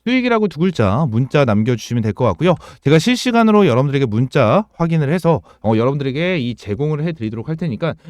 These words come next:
여기 옆에 있는 제 개인 번호입니다. 제 개인 번호 저장 한 번씩 해 주시고, 어, 종목 문자 가시면 그냥 광고 문자가 아닌 "아, 블랙엘 관련 수혜 종목이구나." 하고 받아보시면 될 것 같습니다.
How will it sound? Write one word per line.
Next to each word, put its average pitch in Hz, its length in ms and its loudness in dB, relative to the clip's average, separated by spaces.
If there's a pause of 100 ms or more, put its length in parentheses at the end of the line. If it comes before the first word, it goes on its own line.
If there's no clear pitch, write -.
(140)
여기 160 140 -2
옆에 135 340 0
있는 160 280 -2
제 113 220 -6
개인 151 340 0
번호입니다. 107 480 0 (220)
제 156 140 4
개인 190 320 6
번호 127 280 2
저장 120 360 0
한 165 120 0
번씩 156 440 0
해 190 80 2
주시고, 107 460 2 (240)
어, 110 140 2
종목 220 300 4
문자 156 320 2
가시면 120 540 0
그냥 185 400 2 (300)
광고 190 420 6
문자가 160 360 4
아닌 113 280 4
"아, 127 400 4
블랙엘 175 400 4
관련 170 420 4 (240)
수혜 262 280 2
종목이구나." 113 760 0
하고 190 400 2 (220)
받아보시면 127 680 2
될 117 120 -6
것 - 120 -6
같습니다. 110 600 0